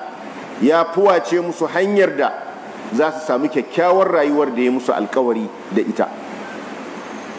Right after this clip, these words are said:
To, sanin ƙa'idodin da Allah Maɗaukakin Sarki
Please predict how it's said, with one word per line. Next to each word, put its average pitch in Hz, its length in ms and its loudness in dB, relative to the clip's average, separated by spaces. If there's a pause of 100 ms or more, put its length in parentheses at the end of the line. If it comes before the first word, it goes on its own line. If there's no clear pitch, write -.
(2000)
To, 135 140 4
sanin 196 400 6
ƙa'idodin 175 720 6
da 165 140 6
Allah 160 240 6
Maɗaukakin 139 560 2
Sarki 147 460 0